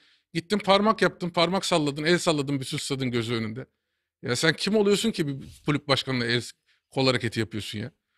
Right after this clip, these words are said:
Ya bunlar yüz yıllık kulüpler ya. Bu koltuklar gelip geçici. Her şey gelip geçiyor. Başkanlar için de gelip geçici. Herkesin birbirine saygısı olacak ya. Yüz yıllık kulübün başkanına sen gelip parmak sallayacaksın. O koltukta oturacaksın. Ondan sonra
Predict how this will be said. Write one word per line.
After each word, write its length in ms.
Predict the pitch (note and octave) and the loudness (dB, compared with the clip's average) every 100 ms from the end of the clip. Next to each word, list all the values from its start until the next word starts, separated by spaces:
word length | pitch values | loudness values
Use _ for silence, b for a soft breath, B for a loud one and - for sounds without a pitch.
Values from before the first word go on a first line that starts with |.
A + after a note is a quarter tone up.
| _ _ _ | _ _ _
Ya 180 | C#3+ B2+ | 0 2
bunlar 220 | C#3 E3 | 4 4
yüz 240 | E3+ F#3 F3+ | 6 4 4
yıllık 280 | G3 F#3+ | 2 2
kulüpler 360 | G3 F#3 F#3 G3+ | 0 0 2 4
ya. 240 | F3+ E3+ - _ _ | 6 4 -2 _ _
Bu 140 | - | -12
koltuklar 440 | C3+ D#3+ D3+ - F3+ | -4 -2 -2 2 4
gelip 280 | E3 E3+ E3+ | 4 4 2
geçici. 440 | F3 F3 F#3 E3+ _ _ _ | -2 -2 -2 -4 _ _ _
Her 160 | E3+ | 4
şey 200 | F#3+ A3 | 6 4
gelip 280 | G3 F#3+ F#3 | 4 4 4
geçiyor. 440 | F#3 E3+ G3+ C3 - B B | 0 0 2 2 0 B B
Başkanlar 420 | C#3 - F3 G3+ | 2 4 4 4
için 180 | G#3 A3 | 2 2
de 60 | A3+ | 6
gelip 260 | F#3 D#3+ | 6 6
geçici. 280 | C#3 B2+ B2+ | 2 0 4
Herkesin 360 | D#3+ E3 F#3 F3+ | 4 2 -2 0
birbirine 260 | E3+ F#3 | 2 0
saygısı 380 | F3+ E3 E3 G#3+ | 0 0 0 0
olacak 320 | A3 F#3+ F3+ | 0 0 0
ya. 160 | D#3+ D#3 _ _ _ - | -2 -4 _ _ _ -2
Yüz 200 | D3+ D#3+ | 0 4
yıllık 280 | F#3+ F#3 F#3 | 4 2 2
kulübün 300 | F3 F#3 F3 | 2 4 4
başkanına 400 | D#3 - F3 F#3 | 2 2 -2 -2
sen 220 | F#3 E3 | -2 0
gelip 380 | D#3+ F3 _ - | 2 0 _ 0
parmak 320 | F3 G3 F#3+ | 2 2 -2
sallayacaksın. 520 | D#3+ C3 C3 C3+ G3+ b b b | -2 -2 -4 -6 -8 b b b
O 100 | - | -2
koltukta 380 | E3 F3+ - - | 4 4 4 4
oturacaksın. 560 | E3 C#3+ A#2 A2+ - - _ _ _ _ _ - | 4 4 0 0 -4 -14 _ _ _ _ _ -2
Ondan 340 | D#3+ G#3 A3+ | 4 6 6
sonra 420 | G#3+ G3 G3 A#3 | 6 6 4 2